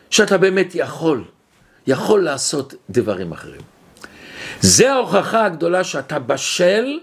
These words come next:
לצמיחה, לגדלות, להצלחה.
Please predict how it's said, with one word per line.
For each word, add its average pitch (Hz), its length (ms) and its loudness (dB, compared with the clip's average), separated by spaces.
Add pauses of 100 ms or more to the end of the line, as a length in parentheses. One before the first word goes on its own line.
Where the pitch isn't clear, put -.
(440)
לצמיחה, 160 960 0
לגדלות, 160 600 -2
להצלחה. 127 560 -6